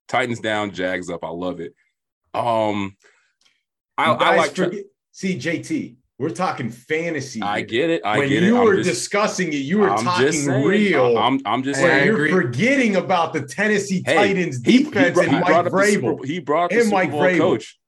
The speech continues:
Speaker 1: He brought up the Super Bowl
Speaker 3: I,
Speaker 1: coach. That's all I'm gonna say.
Speaker 3: I
Speaker 1: But this
Speaker 3: agree.
Speaker 1: year's
Speaker 3: I, I like the, sorry to cut you off. I just want to throw in, I mean real too. I think the Jags are a nice sleeper team, and I think the Titans are trending down. But sorry to interrupt.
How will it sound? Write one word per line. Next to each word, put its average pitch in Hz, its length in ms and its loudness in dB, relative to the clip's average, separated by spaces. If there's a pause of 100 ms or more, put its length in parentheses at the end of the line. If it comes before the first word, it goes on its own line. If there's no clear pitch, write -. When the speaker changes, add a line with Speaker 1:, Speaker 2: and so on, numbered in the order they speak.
(140)
Speaker 1:
He 104 120 -12
brought 90 220 -6
up 110 80 -4
the 117 80 -6
Super 117 220 -8
Bowl 123 200 -2
Speaker 3:
I, 120 60 0 (100)
Speaker 1:
coach. 113 120 -2
That's 92 160 -8
all 98 100 0
I'm 101 60 -2
gonna 101 100 -4
say. 95 280 -8 (360)
Speaker 3:
I 131 160 0
Speaker 1:
But 139 60 2
this 139 80 0
Speaker 3:
agree. 151 160 2
Speaker 1:
year's 127 240 2
Speaker 3:
I, - 80 -12 (340)
I 117 100 -6
like 139 240 -2
the, 127 200 -8
sorry 147 340 -2
to 147 60 -6
cut 170 160 0
you 147 80 2
off. 135 160 2
I 135 60 0
just 131 160 -6
want 143 160 -4
to 139 80 -2
throw 135 240 -4
in, 123 100 -4
I 123 140 0
mean 139 240 -2
real 127 280 -2
too. 117 220 -4
I 110 100 -2
think 135 400 -6
the 110 120 -8
Jags 117 400 -4
are 117 100 -4
a 110 40 -6
nice 113 400 -8
sleeper 117 360 -6
team, 117 400 -10
and 101 180 -8
I 101 80 -10
think 123 200 -10
the 110 80 -8
Titans 110 500 -8
are 104 300 -10 (140)
trending 104 420 -10
down. 90 340 -10
But 90 180 -14
sorry 113 340 -2
to 98 120 -8
interrupt. 92 500 -14